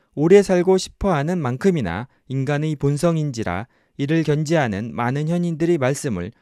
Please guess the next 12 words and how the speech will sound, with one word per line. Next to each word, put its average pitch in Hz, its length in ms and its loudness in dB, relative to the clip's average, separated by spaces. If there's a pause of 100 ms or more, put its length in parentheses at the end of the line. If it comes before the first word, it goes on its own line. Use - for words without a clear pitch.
(220)
곱씹으면서 135 920 -2
자신을 131 540 -6
다듬어 131 520 -4
나가려고 113 480 -2
합니다. 110 360 -8 (420)
내가 147 320 6
재벌이 170 440 2
되겠다 165 440 -2
하는 190 180 0
것은 120 400 -4
욕심이 139 400 -6
아닙니다. 131 520 -2